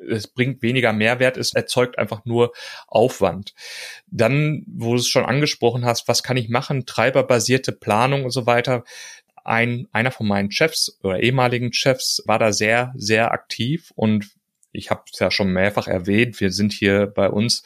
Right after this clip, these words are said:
im E-R-P-System unterwegs und der hat da eben Lösungen aufgebaut, die tatsächlich anfingen mit einer Absatzplanung,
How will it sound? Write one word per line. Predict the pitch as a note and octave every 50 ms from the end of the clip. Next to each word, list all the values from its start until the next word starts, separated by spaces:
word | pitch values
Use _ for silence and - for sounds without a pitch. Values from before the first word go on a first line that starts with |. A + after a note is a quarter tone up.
| - - - - - - -
im | G#2 G#2
E-R-P-System | E2 G2+ G2+ G2+ - - A2+ B2+ C3+ B2 G2+ - - - - F#2+ F#2+ G2 G#2 G#2+ A2+ - - _ _ _
unterwegs | - A2 G2+ G#2 G2 F2 G2 G2 A2+ B2 - -
und | - - A2 G2+
der | G#2+ G#2+ A2+ B2 B2+ B2+ -
hat | B2+ B2+ -
da | - G#2+
eben | A2 A2+ A2 G2+
Lösungen | G2+ G2 A2 C3 C#3 - C#3+ B2 B2
aufgebaut, | - - A#2 B2 - - - B2 - A2+ A2 A2+ C3 C3+ - - - - - - - - -
die | A#2 G#2+
tatsächlich | - - - - - B2+ B2+ - C3+ A#2+ - - - -
anfingen | A2 A#2 B2+ - - - C3+ C3+ C3+ B2+
mit | A2+ G#2 - -
einer | - -
Absatzplanung, | - - - - C#3+ C#3 - - - - C#3 B2+ C3 C#3 D3+ D#3 E3 -